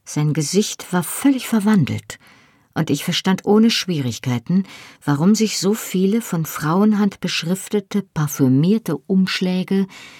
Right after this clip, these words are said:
in seiner linken unteren Schreibtischschublade befanden.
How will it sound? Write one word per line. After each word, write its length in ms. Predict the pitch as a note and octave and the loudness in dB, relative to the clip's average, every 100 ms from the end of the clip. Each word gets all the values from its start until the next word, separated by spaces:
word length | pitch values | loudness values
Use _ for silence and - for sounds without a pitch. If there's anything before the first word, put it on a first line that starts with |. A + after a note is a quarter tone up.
| - - | -14 -2
in 100 | E3 | 0
seiner 300 | D#3 D3+ D3+ | 2 2 2
linken 500 | D#3+ G3 G3+ - G3+ | 4 4 2 0 0
unteren 520 | - F3 D#3+ D#3+ D#3 | 0 0 0 -2 -2
Schreibtischschublade 1120 | - D3+ A2+ - - D#2+ - - - F2 F#2+ | -2 -4 -4 -6 -8 -6 -6 -8 -8 -8 -8
befanden. 680 | F#2+ F#2+ F2+ F2+ - F#2 F2+ | -10 -10 -10 -12 -8 -8 -8